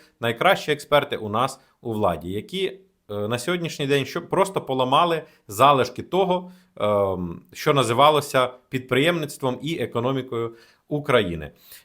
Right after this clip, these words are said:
Е, це та інші новини ми зараз розберемо. Є в нас також заяви по тим, хто, е, кричить за наші корисні копалини, які ні в якому випадку не можна віддати Сполученим Штатам, та про інші речі. Е, дякую кожному з вас за лайк, підписку, коментар.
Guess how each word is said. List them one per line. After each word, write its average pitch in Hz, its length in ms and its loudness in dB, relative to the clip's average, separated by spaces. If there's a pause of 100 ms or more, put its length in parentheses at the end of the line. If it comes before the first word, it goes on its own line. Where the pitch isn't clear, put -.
Е, 107 160 0
це 170 220 2
та 147 120 0
інші 135 340 -2
новини 120 300 2
ми 107 120 0
зараз 104 420 2
розберемо. 143 580 2
Є 139 140 2
в 131 40 -2
нас 123 120 0
також 120 300 -2
заяви 110 420 2
по 104 140 -6
тим, 104 280 -4
хто, 95 680 0
е, 92 420 -6
кричить 110 440 -4
за 92 360 0
наші 110 540 -2 (120)
корисні 117 420 -4
копалини, 185 640 2 (260)
які 127 280 -2
ні 139 120 2
в - 20 0
якому 151 360 2
випадку 139 380 0
не 123 80 -2
можна 123 240 -2
віддати 117 340 2
Сполученим 113 560 -8
Штатам, 110 400 -2
та 220 160 0
про 127 180 -6
інші 135 380 -8
речі. 78 340 -10 (400)
Е, 107 200 0
дякую 143 380 4
кожному 113 380 -2
з 98 40 -10
вас 110 220 4
за 117 80 2
лайк, 127 280 2
підписку, 117 400 -8
коментар. 185 580 -2